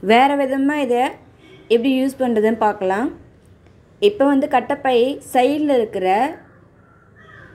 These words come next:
அந்த பீஸ் எல்லாம் நம்ம கிழிச்சு எடுத்துடலாம். சுத்திலும் இந்த சைடுல கொடுத்துருக்கிற piece மட்டும்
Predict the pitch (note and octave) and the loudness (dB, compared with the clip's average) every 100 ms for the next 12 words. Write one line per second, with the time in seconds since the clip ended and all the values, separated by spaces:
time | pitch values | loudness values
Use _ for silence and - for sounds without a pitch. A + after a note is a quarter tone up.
0 | - A3 A#3 C4+ C4+ C4+ B3 A#3+ C4 A#3 | -4 0 0 0 0 0 0 0 0 0
1 | A3 A3 F4 - - - _ _ _ _ | 0 0 0 -4 -14 -20 _ _ _ _
2 | _ _ _ - - - - - C#4+ D4 | _ _ _ -20 -20 -20 -8 2 2 2
3 | C#4+ C4+ B3 C4+ C4 A3+ G#3+ C#4+ - - | 0 0 0 0 0 0 -2 -4 -8 -18
4 | _ _ _ _ _ _ _ _ _ - | _ _ _ _ _ _ _ _ _ -20
5 | - - - - - - - B2+ - - | -20 -20 -20 -20 -20 -20 -20 -20 -20 -20
6 | - - - - - - - - - - | -20 -20 -20 -20 -20 -20 -20 -20 -20 -20
7 | - - - - C#4 - D4 D4+ F4 E4 | -20 -20 -6 -2 -2 -2 0 2 2 0
8 | - C4+ C#4+ D4 C4 B3 A#3 A3+ A3 A#3+ | 0 -2 -2 -2 -4 -2 -4 -4 -6 -6
9 | A#3+ A#3 A3+ A3 D#4+ | -6 -6 -8 -4 -6